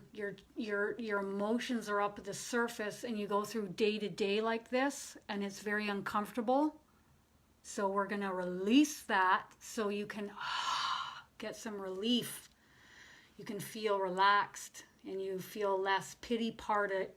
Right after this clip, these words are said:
you know, the pity party and the victim party and the fear and the worry and the doubt.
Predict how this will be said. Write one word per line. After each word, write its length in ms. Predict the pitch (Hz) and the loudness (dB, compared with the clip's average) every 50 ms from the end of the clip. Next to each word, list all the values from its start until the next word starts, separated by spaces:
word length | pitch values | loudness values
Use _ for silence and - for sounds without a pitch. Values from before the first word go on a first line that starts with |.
| - - | -10 -4
you 140 | 269 254 254 | -2 0 2
know, 140 | 240 226 226 | 2 2 2
the 120 | 214 233 | 2 0
pity 360 | 226 - 285 311 294 311 302 | -2 2 2 4 6 6 6
party 500 | 302 - - 233 214 202 196 190 190 185 | 6 4 2 2 2 2 2 0 0 -2
and 200 | 185 185 190 202 | -2 -2 -2 -2
the 80 | 220 247 | -2 -2
victim 500 | 226 247 285 277 277 - - 262 240 220 | 0 2 0 0 0 -4 -2 0 0 0
party 520 | 226 - - 208 208 202 196 202 190 190 | -2 -4 -4 0 0 0 0 0 0 0
and 220 | 190 196 214 226 247 | 0 0 0 0 -2
the 80 | 262 - - - | -2 -4 -4 0
fear 500 | 302 285 277 269 254 233 220 196 185 180 - - - - - - | 2 4 4 6 4 4 4 2 -2 -4 -10 -16 -20 -20 -18 -12
and 220 | 220 214 226 240 | -6 -2 2 2
the 60 | 247 254 | 4 4
worry 680 | 254 240 233 262 262 254 247 233 226 202 190 175 160 - - - - _ - | 2 2 4 4 6 6 6 6 4 4 2 -2 -4 -6 -10 -18 -20 _ -16
and 160 | 214 214 220 | -12 -8 -4
the 60 | 240 | -4
doubt. 760 | 240 240 - 285 277 254 233 220 208 190 180 185 185 - - | -6 -4 -2 0 4 4 4 4 4 2 0 -2 -4 -10 -16